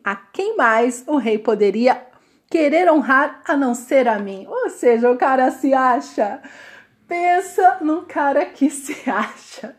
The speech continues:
<laughs> Ah, que engraçado.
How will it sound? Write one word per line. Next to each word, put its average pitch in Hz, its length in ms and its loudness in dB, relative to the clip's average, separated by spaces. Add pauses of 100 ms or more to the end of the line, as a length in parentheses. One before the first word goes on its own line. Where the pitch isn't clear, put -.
(300)
<laughs> - 840 -8 (1200)
Ah, 640 380 0
que 403 80 -2
engraçado. 220 840 -6